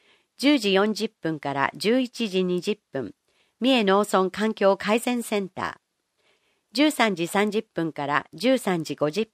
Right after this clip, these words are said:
分、下折橋町集合避難施設。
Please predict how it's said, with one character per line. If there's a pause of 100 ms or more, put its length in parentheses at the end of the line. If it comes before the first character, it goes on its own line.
分、 (520)
下 (160)
折
橋
町
集
合
避
難
施
設。